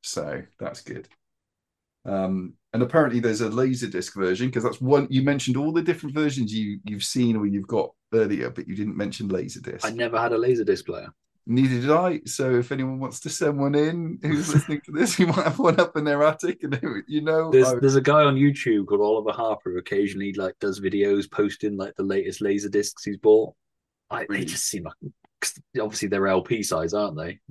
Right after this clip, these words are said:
Speaker 2: But they
Speaker 1: Yeah.
Speaker 2: just seem like a lot of work.
Speaker 1: I know, but
Speaker 2: I think
Speaker 1: talking of
Speaker 2: Ross
Speaker 1: them
Speaker 2: had a Laserdisc in an episode of Friends back when I watched that, and I was like,
Speaker 1: Did he?
Speaker 2: "What the
Speaker 1: I can't
Speaker 2: shit is a
Speaker 1: remember that.
Speaker 2: Laserdisc?"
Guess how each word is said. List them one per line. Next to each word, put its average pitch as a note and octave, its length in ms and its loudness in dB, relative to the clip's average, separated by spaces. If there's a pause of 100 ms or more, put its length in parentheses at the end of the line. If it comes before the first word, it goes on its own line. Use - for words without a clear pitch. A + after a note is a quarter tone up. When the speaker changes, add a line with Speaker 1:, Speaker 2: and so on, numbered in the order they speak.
(140)
Speaker 2:
But - 160 -20
they - 60 -6
Speaker 1:
Yeah. G2 80 -4
Speaker 2:
just F#2 140 0
seem F#2 160 -4
like D#2 160 -6
a E2+ 40 -6
lot E2+ 220 -2
of E2+ 100 -2
work. E2+ 320 -2 (320)
Speaker 1:
I C3 140 -10
know, A2+ 180 -6
but B2 160 -2
Speaker 2:
I - 20 -4
think - 40 -6 (160)
Speaker 1:
talking C#3+ 100 2
of C3+ 60 10
Speaker 2:
Ross C3+ 140 6
Speaker 1:
them A#2 140 4
Speaker 2:
had G#2 80 0
a G#2 40 0
Laserdisc G2 540 2
in F#2+ 60 -6
an F#2+ 120 -6
episode G2 300 0
of F#2+ 60 -6
Friends G2+ 400 -4
back F#2 180 -4
when F#2 120 -6
I F#2 40 -4
watched F#2+ 260 -6
that, A2 140 -4
and - 40 -12
I - 20 -14
was G2+ 120 -12
like, B3+ 160 -10
Speaker 1:
Did - 20 -14
he? - 80 -4
Speaker 2:
"What F#2+ 180 -4
the D3+ 80 2
Speaker 1:
I D3 40 2
can't D#3 420 -2
Speaker 2:
shit G#3+ 60 -6
is G#3+ 100 0
a E3 40 2
Speaker 1:
remember G3 240 0
that. B2+ 60 -2
Speaker 2:
Laserdisc?" - 680 0